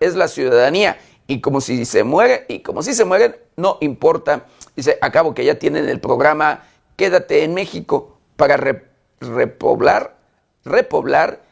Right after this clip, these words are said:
y quedar bien con Estados Unidos". Le agradezco de verdad con mucho cariño y respeto el comentario de Soldado Guizar. Saludos a Juan Daniel Telles y a todo, de verdad, a todo nuestro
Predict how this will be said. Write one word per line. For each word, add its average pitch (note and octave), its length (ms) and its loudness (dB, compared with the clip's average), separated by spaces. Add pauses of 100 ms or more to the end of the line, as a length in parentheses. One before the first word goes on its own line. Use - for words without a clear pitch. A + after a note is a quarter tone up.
(340)
y C3+ 100 -4
quedar C#3 340 2
bien C#3+ 380 -4 (380)
con C#3 260 0 (140)
Estados B2 720 -2
Unidos". D2 460 -6 (180)
Le D#3 60 4
agradezco E3+ 340 0
de C#3+ 80 0
verdad D#3 180 2
con D3+ 120 -6
mucho D#3 160 -8
cariño D3 200 -2
y B2 40 -4
respeto - 260 -2
el - 60 -2
comentario C#3 500 0 (260)
de F3 240 0
Soldado B2 540 0
Guizar. A#2+ 360 -2 (240)
Saludos B3+ 440 2
a F#3 60 0
Juan E3+ 160 0
Daniel E3+ 300 0
Telles - 720 -2 (120)
y - 140 -6
a A#2 100 -4
todo, C3+ 340 0
de A#2 80 -6
verdad, C3+ 440 0 (140)
a A#2 140 -4
todo D3 400 0 (460)
nuestro D3 540 0